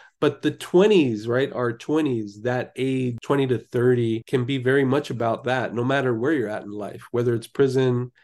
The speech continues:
in any city, any place around the world. It's really, the twenties are about trying to understand and solidify our identity. So point is, I was,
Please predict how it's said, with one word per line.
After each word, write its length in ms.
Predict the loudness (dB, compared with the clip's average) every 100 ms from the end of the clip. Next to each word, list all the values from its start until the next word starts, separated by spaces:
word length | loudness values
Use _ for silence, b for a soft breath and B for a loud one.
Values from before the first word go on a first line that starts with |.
| b _ -2
in 80 |
any 220 | 0 0 -2
city, 580 | 0 0 0 -2 -6 -10
any 200 | -6 -6
place 340 | -4 -4 -2 -2
around 260 | -2 -2
the 80 | -4
world. 480 | -2 0 2 0 -2
It's 220 | -8 -2
really, 400 | 0 2 2 -2
the 120 | -6
twenties 440 | -8 -4 0 0 0
are 100 | -2
about 380 | -2 -6 -8
trying 240 | -2 0 0
to 120 | 0
understand 720 | -2 -4 -6 -2 0 0 -2
and 420 | -8 -8 -6 -8
solidify 560 | -4 2 4 6 4 0
our 160 | 0
identity. 460 | 0 0 -2 -2 -6 -4
So 500 | 2 4 6 4 0
point 220 | 2 4 6
is, 200 | 4 2
I 200 | -2 0
was, 340 | 2 0 -4